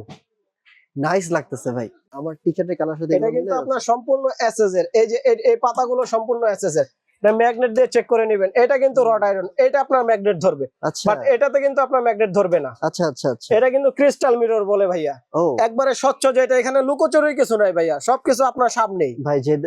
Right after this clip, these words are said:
Speaker 1: যা দিয়ে ভিডিও করতেছি
Speaker 2: হ্যাঁ।
Speaker 1: আর যে ভিডিও করতেছে সবাই দেখতে পাচ্ছে, এগুলো অস্থির লাগতেছে। এগুলো কত দাম বলেন?
Speaker 2: এটা হচ্ছে ভাইয়া বারো হাজার পাঁচশো।
Speaker 1: বারো হাজার পাঁচশো?
Speaker 2: বারো হাজার পাঁচশো।
Speaker 1: আচ্ছা।
Speaker 2: তারপরে এখন আমরা চলে যাব কিছু ফাইবারের মধ্যে। আগের যারা আমাদের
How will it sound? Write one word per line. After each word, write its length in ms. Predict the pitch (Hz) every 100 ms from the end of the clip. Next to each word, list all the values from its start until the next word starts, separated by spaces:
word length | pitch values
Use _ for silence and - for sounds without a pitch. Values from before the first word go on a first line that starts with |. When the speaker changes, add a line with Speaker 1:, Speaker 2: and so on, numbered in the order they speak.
| 156
Speaker 1:
যা 180 | 151 160
দিয়ে 160 | 175
ভিডিও 200 | 170 170
করতেছি 640 | 170 160 156 185 214 262 233
Speaker 2:
হ্যাঁ। 180 | 190 123
Speaker 1:
আর 120 | 135
যে 180 | 135 170
ভিডিও 240 | 160 170
করতেছে 300 | 165 156 170
সবাই 380 | 175 - 156 175
দেখতে 280 | 165 160 175
পাচ্ছে, 460 | 165 165 - 214 294 _ -
এগুলো 300 | 180 160 175 180
অস্থির 260 | 170 - 180
লাগতেছে। 260 | 170 185
এগুলো 140 | 185 196
কত 120 | 196
দাম 180 | 180 156
বলেন? 160 | 147 131
Speaker 2:
এটা 220 | 226 269
হচ্ছে 200 | 254 269
ভাইয়া 200 | 254 269 277 240
বারো 220 | 220 262
হাজার 240 | 247 226
পাঁচশো। 340 | 208 233 - 143 - 135
Speaker 1:
বারো 240 | 127 139
হাজার 180 | 151 170
পাঁচশো? 260 | 156 - 170
Speaker 2:
বারো 140 | 226 247
হাজার 240 | 226 226
পাঁচশো। 340 | 202 185 - 131 _ -
Speaker 1:
আচ্ছা। 460 | 123 - 131 104 - -
Speaker 2:
তারপরে 420 | 220 226 254 262 269 -
এখন 240 | 247 240 254
আমরা 200 | 262 262
চলে 240 | 269 269
যাব 160 | 269 262 254
কিছু 160 | 247 254 254 -
ফাইবারের 380 | 220 233 254 254
মধ্যে। 180 | 254 247 269 233
আগের 240 | 233 233
যারা 280 | 214 226 226
আমাদের 340 | 226 226 226